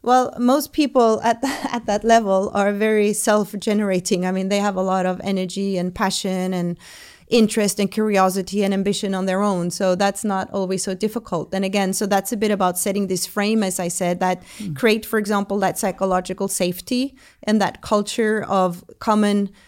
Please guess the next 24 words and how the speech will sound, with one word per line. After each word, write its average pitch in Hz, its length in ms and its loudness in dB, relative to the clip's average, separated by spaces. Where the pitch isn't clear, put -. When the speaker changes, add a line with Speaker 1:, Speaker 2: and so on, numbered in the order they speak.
Speaker 1:
challenge 202 600 2
and 190 140 -2
stimulation, 202 960 -2
and 196 200 -2
then 190 380 0
the, 190 180 -2
their 196 720 0
performance 214 680 2
within 220 340 4
that 175 300 2
needs 208 340 0
to 214 80 -2
be 202 220 2
their 185 280 4
own, 190 400 4
and 175 120 -2
it - 60 -4
needs 185 200 0
to 190 80 -4
be 185 120 -2
quite - 260 -6
free. 165 480 -2
Uh, 190 220 2
my 208 360 4